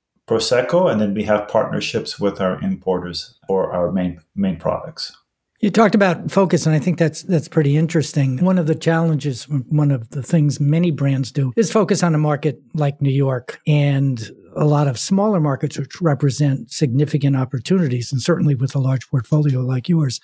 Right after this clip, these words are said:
Speaker 2: How does this new approach impact your focus on smaller markets? And now I'm thinking of, like, Michigan, Ohio, Georgia, North Carolina, Minnesota, and Colorado.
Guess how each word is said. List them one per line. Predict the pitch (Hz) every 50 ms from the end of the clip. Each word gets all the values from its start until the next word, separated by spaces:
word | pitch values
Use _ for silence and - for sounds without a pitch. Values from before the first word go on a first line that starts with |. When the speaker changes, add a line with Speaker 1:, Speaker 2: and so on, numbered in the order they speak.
| _ _
Speaker 2:
How | _ - 196 220
does | 240 220 175
this | 214 170 -
new | 185 180 175
approach | 151 - - 175 160 - - -
impact | - 170 165 160 156 151 143 -
your | 151 135
focus | - - 156 143 139 143 - -
on | 139 131
smaller | 120 - - 165 175 190 180 160 147
markets? | 135 131 123 110 - - - -
And | 139 127 127 127 - - _ _ _ -
now | 160 151 143
I'm | 139 123
thinking | - 156 139 147 151 139
of, | 127 117 117
like, | 131 120 110 -
Michigan, | 147 147 143 139 - 156 135 127 135 127
Ohio, | 127 117 120 139 135 127 127 127 123 120
Georgia, | 120 117 127 120 120 123 113 127 120 120 - _ _ _ _ _ _ _
North | - 135 127 113 - -
Carolina, | - 123 117 110 113 117 117 113 110 113 113
Minnesota, | 117 127 123 117 - - - 120 113 117
and | 113 110 -
Colorado. | - 120 113 113 113 117 113 113 113 110